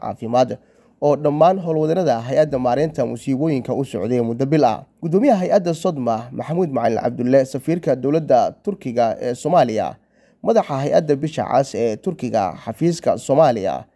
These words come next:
ayaa qayb ka ahaa xafladda soo xiritaanka oo ka dhacday safaaradda Turkiga ee Muqdisho, taas oo soddon ka mid ah howlwadeennada shahaadadooda lagu guddoonsiiyey.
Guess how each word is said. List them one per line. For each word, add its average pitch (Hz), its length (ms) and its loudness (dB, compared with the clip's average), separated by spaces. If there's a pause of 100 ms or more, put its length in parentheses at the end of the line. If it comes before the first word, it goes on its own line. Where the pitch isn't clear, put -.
(380)
ayaa 156 300 4
qayb 180 260 -2
ka 139 160 -2
ahaa 117 360 -4 (280)
xafladda 143 460 2
soo 120 180 -6
xiritaanka 131 800 0 (220)
oo 139 140 4
ka 202 120 -4
dhacday 120 400 0
safaaradda 139 520 2
Turkiga 120 500 -4
ee 131 120 0
Muqdisho, 127 540 -6 (440)
taas 180 300 4
oo 156 160 0
soddon 175 320 -4
ka - 160 -4
mid 113 200 -6
ah 120 180 2 (280)
howlwadeennada 147 840 2
shahaadadooda 123 840 -2 (200)
lagu 131 220 2
guddoonsiiyey. 120 720 -2